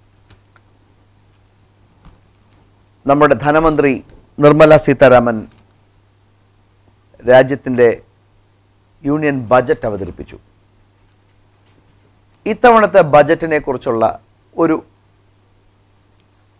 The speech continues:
ഓവർവ്യൂ ആണ് ഈ വീഡിയോ കൊണ്ട് ഉദ്ദേശിക്കുന്നത്. ബജറ്റ്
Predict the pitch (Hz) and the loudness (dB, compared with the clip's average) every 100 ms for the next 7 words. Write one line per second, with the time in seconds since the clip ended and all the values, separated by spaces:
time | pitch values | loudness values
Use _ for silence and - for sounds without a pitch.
0 | - 180 202 208 185 170 131 107 95 - | 0 4 6 4 0 0 0 0 -4 -12
1 | _ 117 117 123 117 107 104 85 85 - | _ -8 -6 -4 -4 -4 -6 -8 -10 -12
2 | - - - _ 113 117 139 160 - 185 | -20 -20 -20 _ -4 2 2 2 -2 0
3 | - | -2